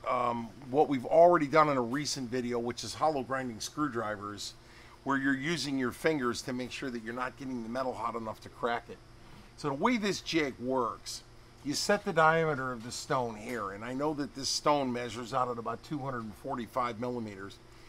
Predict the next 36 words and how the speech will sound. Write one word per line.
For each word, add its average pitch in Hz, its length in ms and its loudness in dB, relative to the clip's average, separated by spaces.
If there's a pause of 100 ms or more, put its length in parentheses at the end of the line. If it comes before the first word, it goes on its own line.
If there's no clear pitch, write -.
(320)
So - 140 2
I've 139 140 2
set - 260 -2
two 196 160 0
hundred 165 160 8
and 131 120 -2
forty-five 127 520 -2
millimeters, 120 580 -2
and 123 160 -6
then 139 140 0
I 135 80 -2
know 135 220 -2
I 131 60 0
want 127 220 -4
a 120 60 -6
twenty-five 135 560 -4
degree 117 340 -6
angle. 117 380 -6 (840)
So - 160 -8
we're 127 160 -2
gonna 135 200 -2
set 156 300 -2
this 127 200 -10
gauge 123 640 -6
to 117 180 -8
twenty-five 120 1040 -2 (120)
degrees, 117 1200 -10 (500)
right 110 280 -8
there, 98 200 -6
like 98 260 -8
that, 101 260 -6
all 95 100 -6
right? 127 180 -4 (840)
So 127 340 4 (180)
twenty-five 180 460 4
degrees, 151 540 0